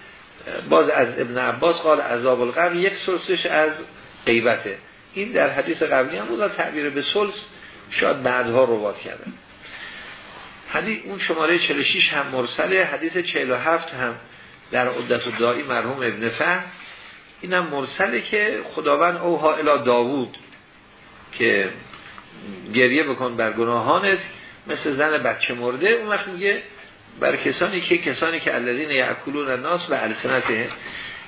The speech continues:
اگر این مطلب درست باشه، یعنی اگر این حدیث درست باشه که به این معنا، دقت کنید، این که حالا سندن، سندن که الان که نمی‌دونم کجا آورده، لکن فرض کنیم لااقل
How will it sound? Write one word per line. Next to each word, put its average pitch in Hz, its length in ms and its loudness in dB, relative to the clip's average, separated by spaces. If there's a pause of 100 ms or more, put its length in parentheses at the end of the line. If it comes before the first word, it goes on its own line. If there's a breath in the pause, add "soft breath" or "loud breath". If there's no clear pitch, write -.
(120)
اگر 302 360 4 (100)
این 269 200 -12
مطلب 190 440 0 (200)
درست 165 460 4
باشه، 107 300 -4 (420)
یعنی 113 160 -6
اگر 117 280 -2
این 113 160 -6
حدیث 120 380 -2 (680 loud breath)
درست 156 400 6
باشه - 280 0 (100)
که 104 180 -6 (800 loud breath)
به 123 60 -4
این 156 160 -4
معنا، 104 380 -2 (480)
دقت 117 320 0
کنید، 156 160 -6
این 160 180 -6
که 127 60 0
حالا 117 120 0
سندن، 107 580 -4
سندن 135 260 -4
که 127 100 -2
الان 117 300 -4
که 113 180 -8
نمی‌دونم 110 360 0 (100)
کجا 110 200 -2
آورده، 101 400 -2 (580 loud breath)
لکن - 220 -2
فرض 196 280 2
کنیم 208 240 -4
لااقل 139 460 4